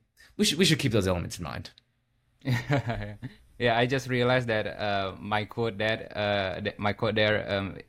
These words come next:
Speaker 2: uh, um, pretty much inspired by Sam Harris with his objective morality idea. <laughs> Yeah, I have to,
Speaker 1: Mm.
Speaker 2: I have to be, I have to be aware about whom,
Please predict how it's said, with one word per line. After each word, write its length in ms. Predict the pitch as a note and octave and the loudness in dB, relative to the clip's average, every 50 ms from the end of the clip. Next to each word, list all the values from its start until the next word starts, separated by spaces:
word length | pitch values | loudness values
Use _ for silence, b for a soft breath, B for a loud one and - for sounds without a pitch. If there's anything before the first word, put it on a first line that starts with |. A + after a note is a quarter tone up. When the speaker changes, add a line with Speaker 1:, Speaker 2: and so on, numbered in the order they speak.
| _ _ b b b b b b b b b b | _ _ b b b b b b b b b b
Speaker 2:
uh, 60 | C3+ - _ - - - | -20 -20 _ -18 -8 -4
um, 260 | A#2+ A2+ A2 A2 A2 | -4 -2 -2 -4 -4
pretty 220 | A2 C3+ C3 B2+ B2+ | -2 -2 -2 0 0
much 180 | C3+ C3 - | 0 0 0
inspired 460 | B2 A2+ A#2 - - G#2+ G#2+ G#2+ G2+ G2 | -2 -4 -4 0 0 0 0 0 -2 -2
by 320 | G2+ F#2+ F#2 F#2+ - - - _ _ | -2 -2 -2 -4 -8 -12 -20 _ _
Sam 340 | - - - - - G2 F#2+ | -18 -16 -8 -4 -2 -2 0
Harris 400 | F#2 G2+ G2 F#2+ G2+ A#2 A#2+ - | 0 0 0 2 0 -2 -2 -4
with 140 | G2 F#2+ - | -6 -6 -4
his 240 | F#2+ F#2+ - - - | -6 -6 -6 -8 -10
objective 420 | - G2 F2 G2+ E2+ - G2+ F2 | -10 -4 -4 -4 -4 -4 -4 -4
morality 420 | F#2 F#2 F#2+ F#2+ F#2 F#2+ F#2 F#2+ F#2 | -2 0 2 2 2 0 0 0 0
idea. 480 | F2 F#2 G2 F#2+ G2 G2+ G#2 A#2+ B2 A#2+ - | 0 0 -2 0 0 2 4 4 4 4 2
<laughs> 340 | C3+ B2 - - - B2+ E3 G#3+ - _ _ _ _ _ _ - | -4 -4 -6 -6 -10 -10 -10 -10 -16 _ _ _ _ _ _ -8
Yeah, 140 | G2 G2 F2+ | -8 -6 4
I 100 | G2 A2 | 10 12
have 40 | A#2 | 12
to, 140 | A2+ G#2+ F#2+ | 12 12 10
Speaker 1:
Mm. 0 | |
Speaker 2:
I 80 | F2 E2+ | 8 4
have 200 | A#2+ B2+ A#2+ - | 2 0 -2 -4
to 60 | B2+ A#2 | -6 -8
be, 140 | A2 A#2 - | -8 -6 -4
I 80 | A2+ A2+ | -2 0
have 200 | B2 C3+ B2 - | 0 -2 -2 -4
to 80 | B2+ A2+ | -6 -6
be 180 | G#2 G#2+ G#2 G2+ | -4 -2 -2 -2
aware 380 | G2 G2+ A2 A#2 G#2+ G#2 G2 | 0 2 2 4 4 4 4
about 340 | G2 F2+ F#2+ F#2 F2+ F#2 - - - - | 2 2 2 2 2 0 -2 -6 -4 -2
whom, 340 | A#2+ A#2 A2 G2 - - | 0 0 0 -2 -6 -10